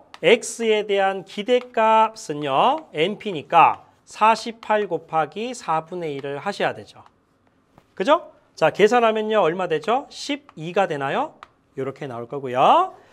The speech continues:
자, 분산해볼까요? 분산. 엔피 큐입니다. 그럼 사십팔, N. 그 다음 P는 사분의 일. 그 다음 Q는 일 빼기 사분의 일. 그럼 사분의 삼이 되겠네요.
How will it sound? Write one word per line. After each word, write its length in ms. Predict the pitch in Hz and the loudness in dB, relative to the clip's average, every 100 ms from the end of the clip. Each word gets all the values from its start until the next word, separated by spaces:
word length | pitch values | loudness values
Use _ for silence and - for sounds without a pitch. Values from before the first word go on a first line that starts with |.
| _ - | _ 6
자, 380 | 180 170 170 | 10 10 8
분산해볼까요? 1160 | - 277 320 285 262 233 240 240 240 240 240 233 | 2 -4 2 2 2 0 0 2 4 6 6 6
분산. 680 | 202 208 214 170 127 107 - _ _ | 2 4 8 10 8 2 -8 _ _
엔피 400 | 147 208 233 254 | 0 0 -2 -8
큐입니다. 680 | - 196 156 127 135 233 330 349 - _ | -8 -8 -6 2 6 6 4 0 -20 _
그럼 140 | - 165 | -6 -4
사십팔, 800 | 196 247 233 247 - 220 139 - | 2 2 2 0 10 10 10 6
N. 340 | 180 262 135 - - _ - | 4 4 2 -10 -20 _ -4
그 80 | |
다음 200 | 175 175 | 0 0
P는 320 | - 285 185 135 | -2 -4 -4 -2
사분의 460 | 180 214 240 214 | 0 0 0 -2
일. 380 | 269 247 131 - - _ _ | 2 2 0 -4 -20 _ _
그 80 | 180 | 2
다음 140 | 190 | 2
Q는 340 | 185 - 247 220 | 2 -6 -4 -2
일 220 | 320 339 | -2 -2
빼기 240 | 320 285 | -2 -4
사분의 400 | 277 185 180 175 | -4 -4 -4 -4
일. 240 | 254 392 - - - | -2 -4 -10 -20 -20
그럼 100 | 156 | -16
사분의 680 | 147 - 208 208 233 339 359 _ _ _ _ _ _ - | -6 2 2 2 0 -2 -4 _ _ _ _ _ _ -20
삼이 420 | - 311 302 262 | -6 -4 -2 -4
되겠네요. 640 | 139 127 120 120 117 | -6 -6 -8 -8 -10